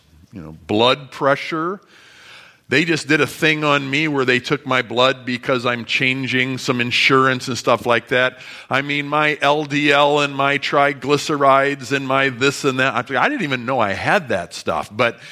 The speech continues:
you know, they're checking everything out to see if I'm a good risk or if I'm gonna croak tomorrow or anything like that.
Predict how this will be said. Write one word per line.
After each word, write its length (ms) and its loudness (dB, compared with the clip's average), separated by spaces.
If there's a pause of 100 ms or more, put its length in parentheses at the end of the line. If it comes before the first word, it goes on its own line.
(220)
you 100 0
know, 80 4
they're 260 4
checking 520 0
everything 580 2
out 280 2
to 80 0
see 240 0
if 120 2
I'm 300 2
a 80 -2
good 280 0
risk 440 0
or 100 0
if 140 0
I'm 160 2
gonna 160 -4
croak 420 0
tomorrow 540 2
or 340 4
anything 400 0
like 280 0
that. 420 -2